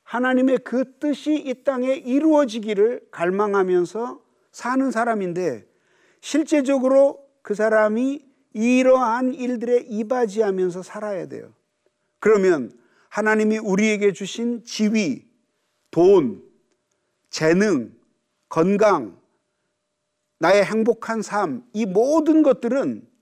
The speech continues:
그것이 없었더라면 그렇게 할 수 없었을 어떤 삶을 살게 하는 거예요. 그게 뭐냐 하면 그 모든 것들을 사용해서 하나님의 뜻이 이 땅에 이루어지도록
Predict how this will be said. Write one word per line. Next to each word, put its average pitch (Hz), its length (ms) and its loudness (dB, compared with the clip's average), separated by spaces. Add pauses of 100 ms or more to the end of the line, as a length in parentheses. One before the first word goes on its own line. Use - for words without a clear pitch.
(540)
그것이 254 480 2
없었더라면 277 1160 2 (400)
그렇게 233 380 0
할 220 240 -4
수 240 460 -6
없었을 285 760 0 (300)
어떤 233 400 0
삶을 233 600 -4
살게 240 340 -6
하는 175 220 -4
거예요. - 280 -12 (600)
그게 180 200 0
뭐냐 160 320 0
하면 185 380 -8 (600)
그 - 140 0
모든 196 380 2
것들을 196 360 -2
사용해서 185 840 -6 (340)
하나님의 233 580 -4
뜻이 208 280 -12
이 190 140 -10
땅에 175 280 -4
이루어지도록 156 1040 -10